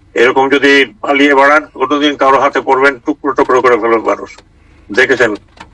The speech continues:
best is that you surrender। শুনেন, আমি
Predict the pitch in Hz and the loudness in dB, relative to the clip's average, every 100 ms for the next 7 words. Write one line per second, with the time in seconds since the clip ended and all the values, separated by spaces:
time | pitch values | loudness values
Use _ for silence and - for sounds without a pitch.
0 | _ - 131 160 - 160 156 - _ _ | _ -4 0 0 0 0 0 -4 _ _
1 | _ - - 123 123 131 120 - 120 107 | _ -20 -8 -2 0 0 0 0 -2 -2
2 | - - _ _ _ _ _ - - 147 | -6 -8 _ _ _ _ _ -12 -2 0
3 | 151 131 127 - - 151 160 165 | 2 0 -4 -2 0 2 0 -2